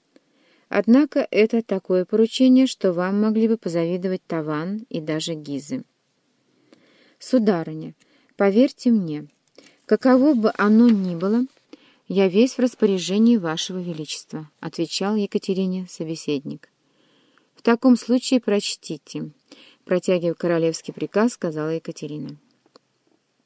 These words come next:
Человек пробежал его глазами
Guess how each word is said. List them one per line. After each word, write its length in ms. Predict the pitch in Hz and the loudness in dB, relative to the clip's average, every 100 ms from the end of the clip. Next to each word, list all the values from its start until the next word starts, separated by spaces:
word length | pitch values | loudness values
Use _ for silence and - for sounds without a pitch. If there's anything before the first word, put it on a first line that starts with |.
| _ _ _ _ _ _ _ _ _ | _ _ _ _ _ _ _ _ _
Человек 480 | - 220 226 247 277 | 2 4 6 4 4
пробежал 480 | 233 202 190 208 202 | 2 0 0 0 0
его 220 | 185 175 | -2 -4
глазами 640 | 180 175 190 233 254 269 | -2 -2 2 4 6 4